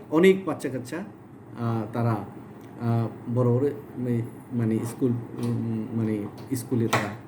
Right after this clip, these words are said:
চান্স পাচ্ছে এবং এটা কিন্তু আমাদের জন্য খুবই মানে ইতিবাচক একটি দিক। এবং এই যে যখন এই লটারি ছিল না, তে এর আগে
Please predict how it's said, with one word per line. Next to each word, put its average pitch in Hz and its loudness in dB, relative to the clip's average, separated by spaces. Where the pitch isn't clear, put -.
চান্স 139 0
পাচ্ছে - -12
এবং 147 6
এটা 175 6
কিন্তু 196 2
আমাদের 170 4
জন্য 185 2
খুবই 190 4
মানে 120 2
ইতিবাচক 185 2
একটি 113 -6
দিক। 135 2
এবং 190 6
এই 165 8
যে 196 4
যখন 190 2
এই 175 8
লটারি 131 2
ছিল 120 -2
না, 135 -2
তে 165 8
এর 170 10
আগে 143 2